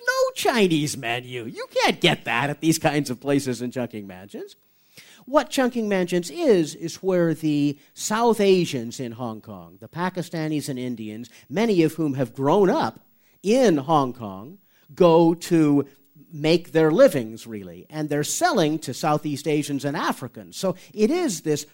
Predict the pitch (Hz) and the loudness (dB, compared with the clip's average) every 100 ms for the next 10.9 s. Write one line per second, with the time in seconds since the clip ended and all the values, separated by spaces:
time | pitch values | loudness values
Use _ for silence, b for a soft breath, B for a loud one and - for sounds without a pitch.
0 | - - 226 269 247 226 - 226 311 254 | -20 0 4 6 4 2 -2 -2 -2 -4
1 | 170 139 151 151 127 110 92 190 330 233 | -4 -2 0 -2 -6 -10 -8 -4 -2 -2
2 | 185 269 403 240 120 98 123 b b 196 | -4 -4 -4 -8 -10 -12 -14 b b -4
3 | 190 175 - 185 180 175 147 131 151 143 | -2 -2 -2 -2 0 -2 -2 -4 0 0
4 | 143 135 139 135 143 135 226 - 92 196 | 0 -2 -2 -2 -2 -4 -4 -6 -8 -6
5 | 233 - 220 202 185 208 127 113 107 90 | -6 -2 0 0 2 2 0 -4 -10 -10
6 | 71 B B B 220 254 208 185 185 b | -20 B B B 0 4 4 2 0 b
7 | 247 247 - 381 - 269 226 208 196 170 | -8 -8 -2 -2 0 0 2 4 4 4
8 | 170 208 180 156 - 208 170 131 - 120 | 2 -2 0 0 -2 -2 -2 -2 -4 -8
9 | 107 107 104 139 156 175 139 127 147 123 | -8 -10 -8 -4 0 0 0 -4 -6 -6
10 | 117 - 123 120 170 - 143 151 139 | -8 -12 -12 -8 -8 -10 -8 -4 -4